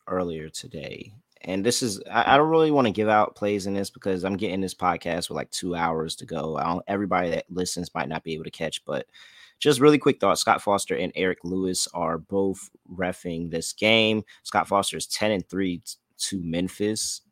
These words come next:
A T S in the playoffs, and he is four and five to the Lakers in the playoffs A T S. Eric Lewis five and one to Memphis, two and two to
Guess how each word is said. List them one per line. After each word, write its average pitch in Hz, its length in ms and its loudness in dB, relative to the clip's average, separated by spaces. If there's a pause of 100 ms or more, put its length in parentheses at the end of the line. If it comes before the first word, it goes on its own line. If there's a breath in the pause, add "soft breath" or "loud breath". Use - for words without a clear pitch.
(720)
A 90 120 0
T 82 260 -6
S 87 380 -4 (1200 loud breath)
in 101 160 2
the 92 60 0
playoffs, 104 800 2 (340)
and 87 380 -2
he 92 180 -2
is 85 140 -4
four 98 320 0
and 92 100 -2
five 87 380 -2
to 90 160 -8
the 76 160 -12
Lakers 110 640 -2 (380)
in 101 80 -4
the 101 40 -2
playoffs 107 400 2
A 107 60 0
T 107 180 -2
S. 104 220 2 (260 loud breath)
Eric 117 220 6
Lewis 92 240 0
five 76 240 0
and 73 140 -6
one 104 160 2
to 101 60 0
Memphis, 98 640 -2
two - 260 -4
and 78 140 -8
two 104 420 -2
to 90 680 -4